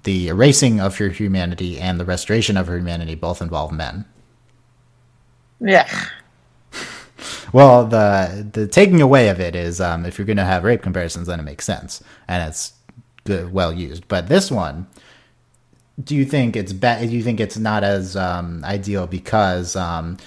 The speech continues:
Speaker 2: I don't
Speaker 1: Stomaru
Speaker 2: know.
Speaker 1: is really involved in, um, giving her the positive aspects of, uh, of humanity back with, uh, and he's, and it's kind of portrayed in a romantic, uh, and, um,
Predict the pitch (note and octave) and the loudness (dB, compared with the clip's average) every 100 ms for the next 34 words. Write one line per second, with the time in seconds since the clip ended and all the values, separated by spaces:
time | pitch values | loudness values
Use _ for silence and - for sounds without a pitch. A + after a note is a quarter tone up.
0 | - - - G3 G#3 C3 B2+ A2 G2 F#2+ | -20 -6 4 8 8 8 6 4 2 0
1 | F#2+ F#2+ G2 G#2+ G2+ G2 F#2+ F#2 F2+ F#2 | 0 -2 -2 -2 0 0 0 0 -2 -4
2 | F2 E2+ E2+ F2 E2 E2 - _ _ _ | -6 -6 -6 -8 -8 -12 -16 _ _ _
3 | _ _ _ - A2+ A#2+ A2 G2+ G#2 G2 | _ _ _ -8 2 4 4 2 2 0
4 | F2+ A2 G#2 F#2+ F#2+ F#2 F2+ - F#2 - | -2 2 2 2 -2 -2 -2 -4 -6 -6
5 | G2 E2 E2+ F2 E2 D#2+ E2+ - - - | -6 -6 -6 -6 -6 -6 -6 -10 -20 -20
6 | _ - F#2+ F2+ E2+ A2 B2+ F#2+ E2+ D2+ | _ -4 0 0 0 2 2 0 -4 -8
7 | C#2 - - G#2 F2+ - F#2 E2 D#2+ E2 | -10 -12 -12 -6 -6 -4 -4 -4 -6 -8
8 | F2 _ _ _ F#2 G2+ F#2 F#2+ F2+ F#2 | -10 _ _ _ -6 -4 -2 -2 -4 -4
9 | F2+ F2 - - G2 F#2 G2+ F#2 F#2+ F2+ | -4 -4 -4 0 0 0 -2 0 0 0
10 | F2 E2+ F2 F2 E2+ - E2+ - E2+ D2 | -2 -4 -4 -4 -4 -6 -10 -6 -6 -4
11 | D#2 F2+ _ - _ _ _ _ _ _ | -6 -8 _ -20 _ _ _ _ _ _
12 | _ - G2+ G2 F2+ F2 E2+ E2+ F2 E2 | _ -2 2 4 2 0 -2 -4 -4 -4
13 | D#2+ D#2+ E2 D#2+ | -4 -6 -8 -8